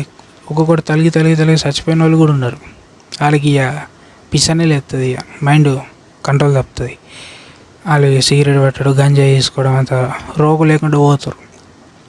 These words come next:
అట్లా చేసుకోర్రా బాబు,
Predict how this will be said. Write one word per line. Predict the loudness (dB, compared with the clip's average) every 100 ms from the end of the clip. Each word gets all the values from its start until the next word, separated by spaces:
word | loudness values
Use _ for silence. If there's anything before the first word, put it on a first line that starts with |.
| -20 -20 -6 -4
అట్లా | -4 -8 -14 -20 -20 -20 -18 -14 -14 -16 -20 -20 -20 -20 -20 -6 0
చేసుకోర్రా | 0 0 0 0
బాబు, | 0 -2 -2 -4